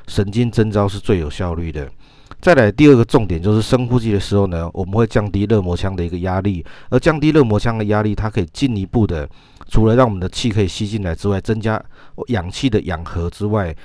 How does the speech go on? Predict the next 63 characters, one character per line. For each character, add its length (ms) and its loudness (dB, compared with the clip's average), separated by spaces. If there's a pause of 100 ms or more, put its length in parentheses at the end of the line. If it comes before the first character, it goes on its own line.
(260)
最 140 4
主 140 2
要 100 4
的 100 0
目 180 -2
的 140 2
是 140 -4
会 120 4
增 240 -2
加 160 0
我 60 0
们 160 -6
的 100 -4
心 220 -8
脏 160 -4
的 80 -4
回 240 0
血 180 -8
量， 240 -4
这 140 -2
个 100 0
英 140 -4
文 100 -4
叫 140 -4
做 120 -4
preload。 480 -2 (340)
好， 200 -6 (300)
好， 80 -4
这 100 2
个 60 2
preload 360 4
的 60 4
一 60 2
增 240 0
加 160 2
之 140 -4
后 80 2
呢， 100 -2
心 180 -6
脏 200 -2
的 160 -2 (480)
回 240 8
血 180 0
量 160 0
增 220 -2
加， 280 -2 (320)
它 140 2
可 140 0
以 100 2
让 140 0
它 100 0
下 320 0
一 20 0
次 160 -8
在 320 0 (300)
出 260 4
力 140 2
收 240 2
缩 180 2
的 140 -2
时 100 -6
候 120 0
呢， 200 -6